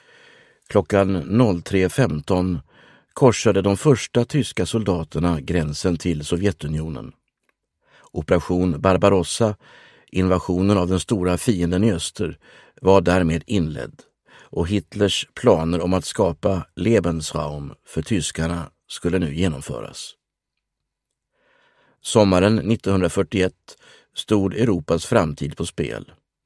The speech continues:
Om den tyska armén hade lyckats knäcka Sovjetunionen skulle Hitlers nazistiska rike ha tillgång till enorma resurser av stål, olja, aluminium och spannmål. Hundratals vapenfabriker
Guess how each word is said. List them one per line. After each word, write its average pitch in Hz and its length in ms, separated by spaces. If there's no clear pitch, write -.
Om - 360
den 107 120
tyska 107 420
armén 101 320
hade 101 340
lyckats 98 380
knäcka 101 400
Sovjetunionen 104 880
skulle 120 280
Hitlers 98 540
nazistiska 101 760
rike 95 440
ha 82 120
tillgång 85 420
till 90 220
enorma 101 600
resurser 80 500
av 76 160
stål, 107 580
olja, 80 560
aluminium 78 760
och - 120
spannmål. 65 600
Hundratals 127 920
vapenfabriker 85 1000